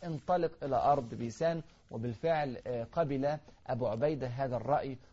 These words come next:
وبدأ الجيش الإسلامي ي-، يتجهز لقتال المشركين أو الرومان في أرض فلسطين. في الثلث الأخير من الليل في يوم ليلة تمانية وعشرين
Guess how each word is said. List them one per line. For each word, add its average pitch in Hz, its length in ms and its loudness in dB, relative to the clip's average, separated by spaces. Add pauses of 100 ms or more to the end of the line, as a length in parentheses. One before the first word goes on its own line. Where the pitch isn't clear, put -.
(100)
وبدأ 135 440 0
الجيش 123 360 -6
الإسلامي 131 760 -2
ي-، 123 440 -4
يتجهز 127 640 -4
لقتال 127 580 -4 (400)
المشركين 127 800 -4
أو 131 180 -4
الرومان 120 440 -4 (300)
في 131 180 -6
أرض 113 240 -4 (220)
فلسطين. 110 460 -8 (1040)
في - 60 -12
الثلث 214 420 0
الأخير 175 540 -6
من 139 240 -4
الليل 139 460 0
في 120 140 -14
يوم 135 400 -4
ليلة 131 300 -4 (100)
تمانية 127 360 -4
وعشرين 123 500 -8